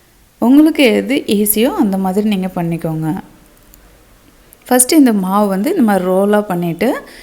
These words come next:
அஹ், உருண்டைகள் வந்து கரெக்டா, அஹ், ஒரே சைஸ்ல வரணும் அப்படின்னீங்கன்னா, அஹ், ஒரு கப் மாவுக்கு அஞ்சு உருண்டைகள் சரிசமமா பு-, அஹ், பிடிச்சி எடுத்துக்கோங்க.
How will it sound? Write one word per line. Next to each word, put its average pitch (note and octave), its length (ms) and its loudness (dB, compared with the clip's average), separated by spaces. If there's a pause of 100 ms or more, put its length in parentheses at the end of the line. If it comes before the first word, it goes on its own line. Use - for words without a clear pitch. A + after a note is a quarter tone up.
(180)
அஹ், G#3 280 -2
உருண்டைகள் C4+ 540 2
வந்து A#3+ 520 2
கரெக்டா, G#3+ 500 -2 (200)
அஹ், F3+ 600 -6
ஒரே A#3 400 4
சைஸ்ல A3 400 2
வரணும் F#3 400 0
அப்படின்னீங்கன்னா, E3 760 -2 (600)
அஹ், G3 240 -2
ஒரு B3 280 4
கப் D4 280 0
மாவுக்கு G3 360 0
அஞ்சு B3 520 4
உருண்டைகள் G#3 540 0 (140)
சரிசமமா G#3 520 0 (100)
பு-, F#3 160 0
அஹ், E3+ 500 0 (100)
பிடிச்சி F3+ 180 -2
எடுத்துக்கோங்க. D#3 680 -2